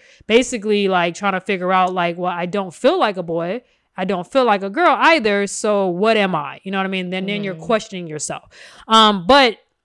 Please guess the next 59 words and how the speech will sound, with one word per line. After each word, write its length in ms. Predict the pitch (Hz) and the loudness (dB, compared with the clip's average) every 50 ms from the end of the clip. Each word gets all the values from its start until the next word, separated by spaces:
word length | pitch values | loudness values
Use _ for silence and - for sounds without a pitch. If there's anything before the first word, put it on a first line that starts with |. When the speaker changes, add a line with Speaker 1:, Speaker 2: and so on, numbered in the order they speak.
| _ _ _ - - | _ _ _ -10 -4
Speaker 1:
as 160 | 202 208 202 | -4 -4 -2
important 320 | 214 214 - 285 285 277 262 | -2 -2 0 0 0 0 -2
as 100 | 233 202 | -4 -2
all 180 | 196 226 240 | 0 0 0
this 160 | 220 226 - | 0 -2 -8
information 480 | - 214 208 220 208 202 202 - 214 190 | -8 -8 -4 -2 0 0 0 0 -2 -2
is, 300 | 196 208 214 214 220 - | 0 2 2 2 0 -2
in 180 | 190 202 196 190 | -4 -8 -8 -8
two 200 | - 262 269 262 | -6 -8 -6 -4
thousand 320 | 262 240 240 214 214 208 | -4 -4 -4 -4 -6 -10
and 100 | 202 - | -10 -8
ten, 140 | - 220 208 | -8 -8 -8
they 80 | 196 | -6
actually 300 | 175 180 196 190 - 208 | -6 -6 -6 -6 -6 -6
did 120 | 202 196 190 | -6 -6 -4
kinda 160 | 180 190 190 | -6 -8 -6
like 160 | 190 180 180 - | -6 -8 -10 -10
a 60 | 170 | -10
study 460 | - - - - 208 202 202 202 196 | -12 -10 -6 -4 -4 -4 -4 -6 -8
to 200 | - - 190 180 | -6 -6 -8 -8
figure 360 | - - 226 208 202 190 190 | -6 -6 -6 -6 -4 -2 -2
out 180 | 180 180 185 175 | -2 -2 -4 -6
when 320 | 165 170 196 202 208 208 | -8 -8 -6 -6 -6 -8
people 560 | 202 - - 220 208 - - 190 185 185 185 - - - - - _ - | -10 -12 -12 -12 -10 -6 -6 -4 -4 -4 -6 -8 -16 -20 -20 -20 _ -8
pretty 300 | - - 262 247 247 240 | -4 -2 -2 0 -2 -2
much 480 | 226 220 214 208 202 - - - - - _ _ _ | 0 0 0 0 0 -2 -8 -18 -18 -20 _ _ _
came 320 | - - 226 214 202 185 185 | -8 -4 -2 -2 -2 -2 -2
out, 280 | 190 185 170 151 143 | -2 0 0 -2 -2
right? 360 | 160 175 180 180 180 185 175 185 | -2 -2 0 0 0 -2 -4 -8
Speaker 2:
Mm-hmm. 180 | 175 175 180 | -12 -8 -4
Speaker 1:
Uh, 420 | 196 190 185 180 180 180 175 185 185 _ _ _ _ _ - | -2 0 0 2 2 0 0 -2 -4 _ _ _ _ _ -4
came 160 | - 254 247 | -2 0 2
out 80 | 226 214 | 2 0
of 80 | 190 | 0
the 60 | 190 180 | -2 -4
closet. 400 | - 190 160 151 143 147 - _ - | -4 -4 -6 -6 -8 -14 -20 _ -8
That's 220 | 190 185 175 - | -6 -6 -4 -4
what 100 | 190 175 | -8 -8
the 80 | 170 170 | -10 -8
terminology 680 | - 208 190 185 185 190 202 208 208 196 208 208 220 | -8 -8 -6 -2 0 0 0 0 -2 -4 -4 -4 -2
is 260 | 214 208 208 208 202 - _ _ - - _ - | -2 -2 -2 -4 -6 -10 _ _ -20 -20 _ -10
or 120 | 208 202 202 | -6 -4 -2
whatever. 280 | 208 208 208 196 202 | 0 0 0 -2 -2
Came 240 | 196 - 226 226 220 | -4 -4 -6 -4 -2
out 80 | 214 208 | 0 0
of 80 | 202 | 0
the 80 | 196 185 | -2 -4
closet 360 | - - 202 202 202 208 196 | -2 0 0 0 0 -2 -6
to 120 | - 208 185 | -8 -8 -6
really 220 | 196 202 208 208 | -4 -4 -4 -6
say 220 | - - 202 190 | -6 -6 -6 -6
that 180 | 180 175 - - - | -6 -6 -8 -8 -8
I 140 | 185 185 185 | -6 -6 -6
am 220 | 175 170 165 170 | -8 -10 -10 -10
gay. 260 | 160 175 165 147 143 147 | -8 -8 -8 -8 -10 -10
Now, 120 | 170 175 170 | -10 -8 -6
you 180 | 175 196 233 | -6 -4 -4
didn't 160 | 254 254 233 208 | -4 -4 -2 2
already 560 | 220 233 247 247 254 254 240 240 214 202 | 2 4 4 4 4 2 2 0 -4 -8